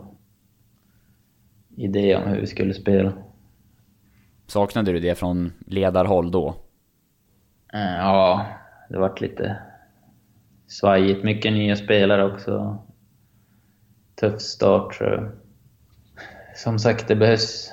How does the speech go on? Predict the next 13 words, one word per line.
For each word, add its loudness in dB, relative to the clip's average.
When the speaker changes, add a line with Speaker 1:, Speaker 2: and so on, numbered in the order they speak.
Speaker 1:
kontinuitet 0
och -6
ett -10
sätt -6
som -4
man, -4
alla 4
vet 2
hur -2
man 0
ska -4
göra. -2
Speaker 2:
Ja, 0